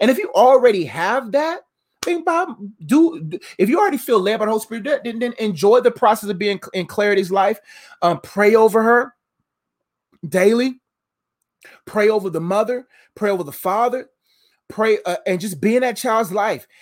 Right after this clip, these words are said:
And, and the best way is to be Spirit-led. Just go with the flow. And if the Holy Spirit, you, you, you just be a great godmother. That's all I can say. I'm not trying to get deep with it.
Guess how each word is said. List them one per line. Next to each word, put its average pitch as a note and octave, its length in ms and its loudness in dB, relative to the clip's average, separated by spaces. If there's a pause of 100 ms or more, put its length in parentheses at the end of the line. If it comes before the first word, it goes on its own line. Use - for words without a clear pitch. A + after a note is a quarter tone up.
(240)
And, G3+ 240 -2
and G3 160 0
the F3+ 60 2
best G#3+ 320 0
way A#3 140 2
is G#3+ 80 -2
to F#3+ 60 -14
be G3+ 120 -6
Spirit-led. G#3+ 800 0
Just E3 320 -6
go F3 140 4
with G#3 140 2
the A3 80 -6
flow. G#3 460 0 (640)
And E3 120 -2
if E3+ 60 -4
the E3+ 80 -2
Holy G3 180 2
Spirit, G#3+ 440 0
you, A3 80 -10
you, C4+ 280 -10
you F#4 200 2
just G4 200 -4
be D#4+ 140 2
a F#4+ 80 2
great G#3+ 320 0
godmother. A2 420 -2
That's G3 120 -4
all C4+ 120 2
I E3 60 2
can C3+ 120 -10
say. C3+ 120 -6
I'm D3+ 100 -2
not G#3 120 -2
trying G3+ 100 -4
to E3+ 80 -6
get C3 160 -6
deep B2 220 -8
with F#2+ 100 -12
it. - 120 -20